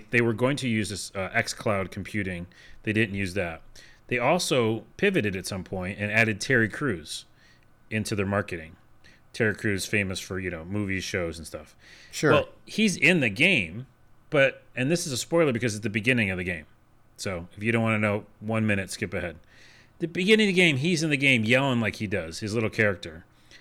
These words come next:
Speaker 1: We get to an area, he gets killed.
Speaker 2: In the first five minutes of the game?
Speaker 1: Yeah, yeah, yeah. They're like, "Ah, the whole ship that we're on with Terry Crews is gone."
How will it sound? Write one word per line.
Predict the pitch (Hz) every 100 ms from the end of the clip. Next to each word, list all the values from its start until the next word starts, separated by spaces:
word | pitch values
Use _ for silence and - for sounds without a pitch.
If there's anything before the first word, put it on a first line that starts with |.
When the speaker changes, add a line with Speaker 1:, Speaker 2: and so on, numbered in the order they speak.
| - -
Speaker 1:
We | 135
get | 139 170
to | 185
an | 160
area, | 156 175 120 95 120 - _ _
he | 226
gets | 240 -
killed. | 277 247 120 - _ - _ _ _ _ _ _ - 151
Speaker 2:
In | 180
the | 160
first | 175 175
five | - 175
minutes | 160 175
of | 165
the |
game? | 131 123
Speaker 1:
Yeah, | 226 - -
yeah, | 233 143 110 -
yeah. | 185
They're | 151 160
like, | 147
"Ah, | 220 233 226 226 220 214
the | 208
whole | 214 214
ship | - 202
that | 202
we're | 196 202
on | 196 180
with | 180 180
Terry | 208 190
Crews | 214 196
is | 175
gone." | 165 196 180 147